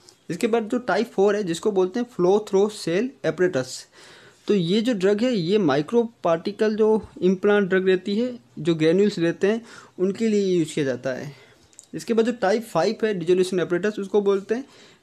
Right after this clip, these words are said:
पेडल ओवर डिस्क, तो ये ट्रांसडर्मल के लिए यूज़ की जाती है, इसीलिए एग्जाम में टाइप फ़ाइव के बारे में ज़्यादा पूछते हैं। पूछते हैं कि जो ट्रांसडर्मल जो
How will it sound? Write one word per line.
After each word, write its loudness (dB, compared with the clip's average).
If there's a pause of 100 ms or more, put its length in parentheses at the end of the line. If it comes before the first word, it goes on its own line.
(140)
पेडल 2 (100)
ओवर 4
डिस्क, -2 (960)
तो 4
ये 2 (140)
ट्रांसडर्मल 4
के -4
लिए 0
यूज़ -2
की -4
जाती -2
है, -8
इसीलिए -4
एग्जाम 0
में 0
टाइप -2
फ़ाइव -4
के 0
बारे 0
में 0
ज़्यादा 2
पूछते -8
हैं। -6 (320)
पूछते 0
हैं 0
कि -4
जो 0
ट्रांसडर्मल 2 (720)
जो 2